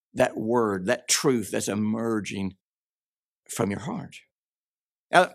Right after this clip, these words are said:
and he says, "Neither shall any man teach his neighbor, saying, 'Know the Lord,' for they shall all know me from the least to the greatest."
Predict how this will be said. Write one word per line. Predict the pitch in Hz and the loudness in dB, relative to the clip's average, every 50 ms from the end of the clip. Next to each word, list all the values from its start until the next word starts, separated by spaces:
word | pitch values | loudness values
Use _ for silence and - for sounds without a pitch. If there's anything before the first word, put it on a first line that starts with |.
| _ _ _ _ | _ _ _ _
and | 147 151 | 6 6
he | 185 202 | 6 6
says, | 185 - 175 151 131 127 | 4 4 4 4 4 2
"Neither | 131 139 151 202 254 339 359 359 294 160 131 113 107 131 - - _ _ _ _ _ _ _ _ _ _ _ _ | 0 0 0 2 2 2 2 2 2 2 0 0 0 -4 -6 -10 _ _ _ _ _ _ _ _ _ _ _ _
shall | - - - 120 107 110 - - - | -14 -2 2 2 2 2 2 -2 -2
any | 139 147 175 185 190 | -2 -2 -2 -2 -4
man | 185 160 160 135 113 95 82 85 - _ _ _ _ _ _ _ _ _ _ _ _ _ _ _ _ | -4 -4 -2 -2 -4 -4 -6 -10 -16 _ _ _ _ _ _ _ _ _ _ _ _ _ _ _ _
teach | - - 165 170 165 | 4 4 4 4 2
his | - 139 120 113 | -2 -4 -2 -2
neighbor, | 113 107 107 98 104 101 | -2 -2 -2 -2 -2 -2
saying, | - 139 127 117 107 87 | 0 0 0 0 0 0
'Know | 117 123 127 131 151 185 220 262 262 226 | 0 2 4 4 4 4 4 4 2 2
the | 175 127 | 2 2
Lord,' | 107 98 92 87 85 90 | 0 0 -2 -4 -4 -4
for | - 107 | -4 -2
they | 98 110 117 | 0 0 0
shall | - 104 101 | 0 0 0
all | 107 127 147 147 | 2 2 2 2
know | 156 151 139 123 | 2 0 0 0
me | 127 120 | -2 -4
from | - 95 101 | -4 -6 -6
the | 98 95 - _ _ _ _ _ _ _ _ _ _ _ _ - | -8 -8 -10 _ _ _ _ _ _ _ _ _ _ _ _ -2
least | 107 113 123 123 - - | 0 2 2 0 -2 -4
to | - | -6
the | 107 | -6
greatest." | - - - - - - - - - | -6 -6 -6 -6 -8 -10 -12 -14 -14